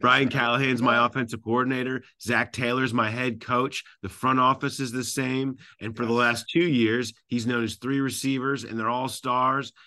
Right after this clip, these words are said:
Speaker 1: And
Speaker 2: Yeah.
Speaker 1: he's known now an, a full year under his belt with this line outside of adding Orlando Brown. I mean,
Speaker 2: Yeah.
Speaker 1: to think that it, it won't take but a snap or two, I don't think, for Joe Burrow to get, to get on pace. Ja'Marr Chase,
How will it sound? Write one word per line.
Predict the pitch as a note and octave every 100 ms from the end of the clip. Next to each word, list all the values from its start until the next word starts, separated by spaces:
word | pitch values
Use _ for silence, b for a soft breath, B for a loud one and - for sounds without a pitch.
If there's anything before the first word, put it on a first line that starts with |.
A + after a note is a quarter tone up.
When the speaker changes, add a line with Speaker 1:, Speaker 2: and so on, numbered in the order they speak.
| b -
Speaker 1:
And | A2
Speaker 2:
Yeah. |
Speaker 1:
he's | A#2+ A2
known | B2 B2+ B2+
now | A#2 B2+ A#2+
an, | A2 A2 -
a | - -
full | C#3 C#3
year | C3 C3+
under | B2 B2 B2
his | G#2+
belt | F2+ A#2 B2+
with | A#2 A2
this | F#2+ G2
line | G#2 A#2+ B2 B2 B2 - B B
outside | G#2+ A#2 - B2 A#2
of |
adding | G2+ A2+ A#2 A#2+
Orlando | A2+ A2+ A#2+ A2
Brown. | F2+ A2 D#3 D3+
I | B2
mean, | B2 A2+ b b b _ _
Speaker 2:
Yeah. | G#2 G#2 _ -
Speaker 1:
to | C3+ -
think | F3+ G3
that | E3
it, | C#3+ -
it | D3+ E3
won't | F3+ D#3+ -
take | D#3+ D3+
but | D3 A#2+
a | -
snap | - G#2+ C3 C#3+
or | A2+
two, | G2+ A#2+ G#2+
I | G#2+
don't | G#2+ A2+
think, | A2 G#2
for | G#2+
Joe | A#2+ A2
Burrow | G#2 A#2 G#2
to | G2
get, | G2 A#2 C3 - G#2+
to | B2
get | C3 B2
on | A2
pace. | G#2+ B2+ A2 - B -
Ja'Marr | C3+ D#3+ D3+
Chase, | E3 D#3 C#3